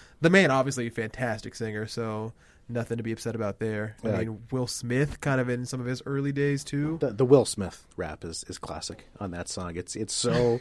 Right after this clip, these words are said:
Speaker 2: <laughs> it's so, let's, let's put a little poppy rap, little, little fit.
Speaker 1: And what, and what is a good nineteen ninety-one David Foster produced song without a Kenny G saxophone
Speaker 2: <laughs>
Speaker 1: solo?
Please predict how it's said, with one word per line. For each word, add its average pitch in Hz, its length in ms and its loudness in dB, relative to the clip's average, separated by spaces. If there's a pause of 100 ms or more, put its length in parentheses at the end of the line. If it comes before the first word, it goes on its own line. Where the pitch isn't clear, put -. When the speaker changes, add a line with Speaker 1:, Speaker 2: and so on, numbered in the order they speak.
(100)
Speaker 2:
<laughs> - 120 -12
it's - 280 2
so, 180 120 12
let's, 175 300 6
let's 196 160 4
put 226 160 2
a - 20 4
little 175 240 4 (140)
poppy 131 400 4
rap, 104 340 0
little, 101 240 -2
little 117 160 2
fit. - 260 -2 (280)
Speaker 1:
And 143 240 -2
what, 175 280 2 (320)
and 147 360 -2
what 202 360 8
is 180 200 4
a 139 140 2
good 156 600 4
nineteen 147 580 -2
ninety-one 143 840 -2
David 139 400 0
Foster 139 340 -2
produced 131 520 -4
song 123 240 -4
without 117 420 -6
a 110 240 -6
Kenny 123 580 -8
G 113 480 -6 (320)
saxophone 117 960 -2
Speaker 2:
<laughs> 190 40 0
Speaker 1:
solo? 135 1120 0